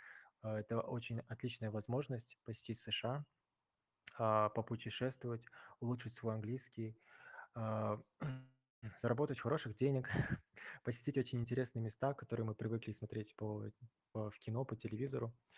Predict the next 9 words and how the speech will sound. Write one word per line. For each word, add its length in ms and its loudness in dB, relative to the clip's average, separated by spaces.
Поэтому, 580 -2
а, 240 0
не, 220 0
не 140 2
упускайте 460 0
такую 260 -2
возможность, 600 -2
будучи 340 -4
студентами. 640 -2